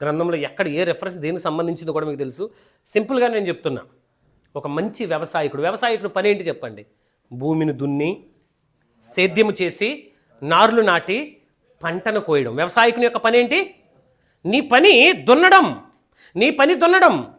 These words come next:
ఆదాముకు దేవుడు బాధ్యతను అప్పగించినప్పుడు ఏదైనా మన మూడు వేల కిలోమీటర్ల విస్తీర్ణం, ఏదో చిన్న చిన్న మనం వేసుకునే పెరట్ లాంటివి కాదు. ఎన్ని వేల కిలోమీటర్లు అండి?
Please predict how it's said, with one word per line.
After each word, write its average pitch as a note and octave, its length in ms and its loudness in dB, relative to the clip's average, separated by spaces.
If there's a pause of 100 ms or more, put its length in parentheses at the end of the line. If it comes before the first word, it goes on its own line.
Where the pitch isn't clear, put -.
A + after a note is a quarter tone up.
(260)
ఆదాముకు E4+ 540 8
దేవుడు F4 280 4
బాధ్యతను D4 420 4
అప్పగించినప్పుడు C#4 600 -4
ఏదైనా D4+ 380 0
మన C#4 140 2
మూడు A#3+ 260 0
వేల A#3+ 160 0
కిలోమీటర్ల B3 520 0
విస్తీర్ణం, G#3+ 500 -2 (1000)
ఏదో D3 540 0 (260)
చిన్న F#3+ 180 -2
చిన్న A3+ 120 0
మనం G#3 180 0
వేసుకునే G3 300 -2
పెరట్ G#3 300 -2
లాంటివి A3+ 300 0
కాదు. G3 280 2 (480)
ఎన్ని E3 120 -2
వేల A3+ 120 4
కిలోమీటర్లు A3+ 500 0
అండి? C#4 200 -4